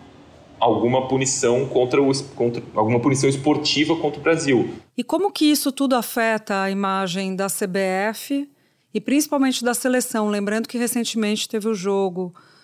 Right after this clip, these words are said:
Speaker 2: do Brasil e da Argentina no Maracanã, teve episódios de violência. Como é que a seleção brasileira é vista hoje?
Speaker 1: Bom,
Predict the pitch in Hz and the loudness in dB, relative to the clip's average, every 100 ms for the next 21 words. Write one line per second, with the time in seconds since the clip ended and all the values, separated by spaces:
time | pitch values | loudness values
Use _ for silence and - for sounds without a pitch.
0 | _ _ _ - 185 196 190 202 190 180 | _ _ _ -6 -2 0 0 0 0 -2
1 | 196 - 190 185 190 196 208 208 247 214 | -2 -4 -4 -4 -2 -2 -2 -2 0 2
2 | 226 214 185 185 190 175 190 185 175 180 | 0 -2 -4 -6 -6 -4 -4 -4 -6 -2
3 | 202 214 202 214 208 196 214 202 - 294 | 0 0 0 0 0 -2 -4 -4 -2 0
4 | 339 302 254 226 233 214 202 185 196 196 | 0 0 0 0 0 -2 -2 -2 -2 -2
5 | 185 180 170 - 180 170 165 175 170 _ | -2 -4 -6 -4 -4 -4 -8 -10 -14 _
6 | _ - 123 113 92 - | _ 0 4 4 2 -2